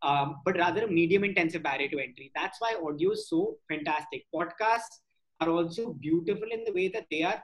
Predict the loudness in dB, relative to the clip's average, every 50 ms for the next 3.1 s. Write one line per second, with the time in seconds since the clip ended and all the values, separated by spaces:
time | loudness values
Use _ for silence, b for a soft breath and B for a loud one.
0 | -6 -4 -4 -4 -6 -8 -8 -4 -4 -4 -4 -4 -4 -6 -6 -8 -8 -10 -12 -12
1 | -6 -2 -2 0 0 -2 -6 -6 -6 -6 -6 -6 -6 -12 _ _ _ _ -12 -8
2 | -4 0 0 2 2 0 -2 -2 -2 -2 0 0 2 2 2 2 0 -4 -8 -14
3 | -20